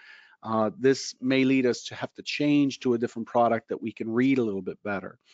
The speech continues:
Trading our market has become very difficult.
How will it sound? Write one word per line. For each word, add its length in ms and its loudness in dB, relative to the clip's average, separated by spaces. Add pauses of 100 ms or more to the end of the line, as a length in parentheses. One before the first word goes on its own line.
(480)
Trading 300 4
our 100 4
market 380 2
has 100 -2
become 340 -4
very 280 0
difficult. 680 -4